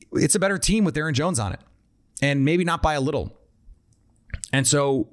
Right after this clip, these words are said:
if we think we can win the title in twenty twenty-one, then what's a little extra money?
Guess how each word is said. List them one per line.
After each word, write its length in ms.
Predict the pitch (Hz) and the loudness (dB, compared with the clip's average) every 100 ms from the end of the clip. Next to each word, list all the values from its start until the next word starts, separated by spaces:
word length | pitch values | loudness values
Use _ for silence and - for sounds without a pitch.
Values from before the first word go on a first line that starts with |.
| _ | _
if 180 | 131 120 | -4 2
we 120 | 165 | 2
think 180 | 185 160 | 2 -2
we 100 | 160 | -2
can 140 | 143 | -2
win 120 | 151 151 | -2 -2
the 80 | |
title 320 | 131 135 160 143 | -2 0 -2 -2
in 60 | |
twenty 220 | 117 135 | -2 -2
twenty-one, 680 | 131 135 120 156 151 104 117 - - _ _ _ _ _ _ _ _ _ _ _ | -4 -4 0 0 0 -2 -4 -8 -20 _ _ _ _ _ _ _ _ _ _ _
then 160 | - 139 | 0 2
what's 180 | 151 - | 2 2
a 60 | |
little 220 | 160 160 151 | 0 0 -2
extra 240 | - 143 | -2 0
money? 340 | 131 123 - | 0 -2 -8